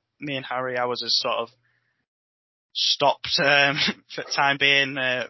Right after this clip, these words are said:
he's got some writing opportunities for the Winners' Enclosure, so I've started doing a bit of writing by myself, and that's sort of filled the Cheltenham void for me. But, uh,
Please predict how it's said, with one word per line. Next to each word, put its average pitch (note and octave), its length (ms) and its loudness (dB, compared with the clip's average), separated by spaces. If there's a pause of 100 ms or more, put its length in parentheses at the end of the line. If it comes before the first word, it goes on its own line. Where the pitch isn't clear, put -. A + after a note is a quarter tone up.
(120)
he's C3 180 -10
got - 140 -16
some B2+ 160 -10
writing B2 300 -4
opportunities B2 640 -6
for C3 280 2
the C3 80 -10
Winners' C3+ 240 -6
Enclosure, C#3 600 -2
so C3+ 180 -4
I've C3 160 -4 (100)
started - 340 0
doing D3+ 220 2
a D3+ 240 2 (1120)
bit - 120 0
of C#3 100 -2
writing C3+ 280 2
by C#3+ 160 0
myself, D3 520 0
and D3 180 -6 (640)
that's - 220 2
sort - 120 -2
of B2 60 -4 (100)
filled C#3+ 240 0
the B2+ 100 -8
Cheltenham B2+ 480 -2
void B2 340 0 (240)
for B2 220 -2
me. B2 240 -2 (120)
But, C3 140 -2
uh, A#2+ 280 0